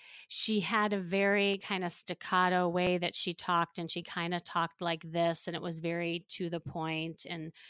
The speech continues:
kinda monotone almost. And even though it was hard for her to vary her tonality at first, 'cause I later had to teach her how to do that, 'cause believe it or not, tonality is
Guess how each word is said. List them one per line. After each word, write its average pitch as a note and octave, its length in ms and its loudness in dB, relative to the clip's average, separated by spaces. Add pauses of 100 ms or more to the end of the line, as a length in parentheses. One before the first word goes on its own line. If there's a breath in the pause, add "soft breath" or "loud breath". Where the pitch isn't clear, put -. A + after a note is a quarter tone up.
(240 loud breath)
kinda A3 220 2
monotone G3+ 760 2
almost. D#4 560 0 (720 loud breath)
And B3 220 -2
even E4+ 300 4
though D4 160 4
it - 40 -4
was A3+ 140 -2
hard A3 320 0
for A#3 120 0
her G#3 240 0
to G#3+ 180 -2
vary F3+ 440 2
her F3 180 0
tonality D#3+ 600 -2
at - 140 -4
first, - 320 -4
'cause F3 140 -8
I E3+ 200 -4
later F#3 380 -4
had E3 260 -4
to - 160 -6
teach - 360 -6
her E3+ 100 -2
how E3 140 -2
to D#3+ 100 -2
do F#3+ 200 0
that, - 280 -4
'cause E3+ 320 -6 (380 loud breath)
believe G#3 260 2
it B3 80 2
or G3 100 4
not, E3+ 280 2
tonality G3 840 0
is F#3 480 2